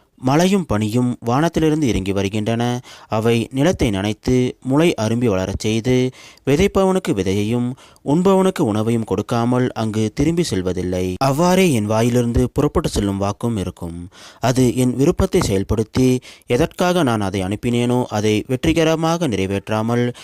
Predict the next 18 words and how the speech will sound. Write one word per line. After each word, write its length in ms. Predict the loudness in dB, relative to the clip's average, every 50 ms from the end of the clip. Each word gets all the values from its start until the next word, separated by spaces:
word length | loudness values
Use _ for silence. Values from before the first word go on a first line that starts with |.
| -20 -20 _ -2
வெறுமையாய் 480 | 2 2 4 4 4 4 2 2 2 0
என்னிடம் 440 | 0 -2 -2 -2 -2 -2 -4 -4
திரும்பி 300 | -2 -2 0 0 2 2
வருவதில்லை." 680 | 2 0 0 -2 -4 -6 -6 -6 -6 -4 -4 -4 -4 -6 -6
இது 460 | -2 -2 0 0 2 0 0 -2 -4 -4
ஆண்டவர் 380 | -2 -2 0 2 2 2 2 2
வழங்கும் 360 | 2 2 2 2 0 0 0
அருள்வாக்கு. 680 | 0 0 0 0 0 -2 -2 -4 -4 -2 0 0 0 -2 -6 -10 _ _ _ _ _ _ _ _ _
இறைவா, 480 | 0 2 2 4 4 4 2 2 0 0
உமக்கு 280 | -2 -4 -6 -4 -6 -6
நன்றி. 480 | -6 -6 -6 -4 -4 -4 -4 -4 -4 -8 -12 _ _ _ _ _ _ _ _ _ _ _ _ _ _ _
இன்றைய 460 | 0 2 2 4 4 4 4 4 2
நற்செய்தி. 760 | 2 0 -4 -6 -6 -6 -4 -4 -4 -4 -4 -4 -4 -4 -6 -8 -12 _ _ _ _ _ _ -6
புனித 480 | -2 0 2 2 2 2 2 2 0 0 -2
மத்தேயு 400 | -2 -4 -2 0 2 2 4 4
எழுதிய 300 | 2 0 0 -2 -2 -4
நற்செய்தியிலிருந்து 520 | -4 -4 -4 -4 -4 -4 -4 -4 -4 -4 -4
வாசகம், 540 | -4 -4 -6 -6 -6 -6 -4 -4 -6 -6